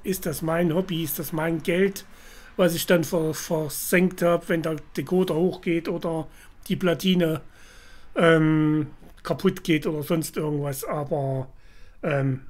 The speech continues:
ich möchte euch da jetzt nicht, ähm, mit reinziehen, sozusagen. Also, ich gebe euch das Bild,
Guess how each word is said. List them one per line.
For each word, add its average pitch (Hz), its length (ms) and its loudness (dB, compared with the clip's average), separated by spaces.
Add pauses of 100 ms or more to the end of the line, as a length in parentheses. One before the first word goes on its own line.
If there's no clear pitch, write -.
(300)
ich - 160 -8
möchte 170 320 -2
euch 151 240 -2
da 147 160 0
jetzt 143 500 -4 (840)
nicht, - 540 2 (1000)
ähm, 151 420 -2 (800)
mit 147 340 -4
reinziehen, 139 640 0
sozusagen. 135 800 -6 (460)
Also, 160 440 0 (220)
ich - 240 -4
gebe 202 280 4
euch 202 200 2
das 196 180 0
Bild, - 640 2